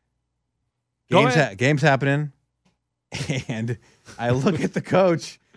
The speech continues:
Speaker 2: I'm just so baffled by it. I look at the coach, and the entire time, this person, I won't say who it is or what they are or whatever,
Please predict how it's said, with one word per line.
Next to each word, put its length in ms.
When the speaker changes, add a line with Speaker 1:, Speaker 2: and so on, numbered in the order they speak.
Speaker 2:
I'm 80
just 120
so 100
baffled 320
by 220
it. 80
I 60
look 100
at 60
the 80
coach, 280
and 100
the 80
entire 460
time, 340
this 140
person, 380
I 80
won't 180
say 300
who 160
it 80
is 220
or 40
what 160
they 140
are 240
or 60
whatever, 460